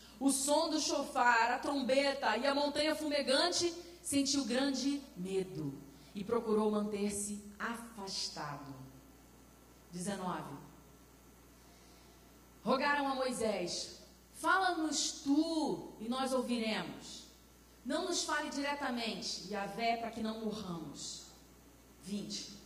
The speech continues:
Moisés então encorajou o povo dizendo, "Não temais, Deus veio para provar e para que o seu temor esteja entre vós e não pequeis." E o último versículo. O povo ficou longe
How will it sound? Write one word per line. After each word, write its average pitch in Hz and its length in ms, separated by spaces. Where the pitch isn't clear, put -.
Moisés 190 480
então 208 200
encorajou 208 440
o - 20
povo 208 200
dizendo, 208 360
"Não 240 160
temais, 285 680
Deus 240 300
veio 311 360
para 262 160
provar 240 720
e 240 80
para 269 240
que 277 120
o 269 80
seu 311 320
temor 285 440
esteja 254 400
entre 220 240
vós 214 400
e 208 40
não 208 180
pequeis." - 880
E 185 160
o 208 40
último 202 380
versículo. 165 680
O 190 100
povo 214 300
ficou 214 420
longe 254 560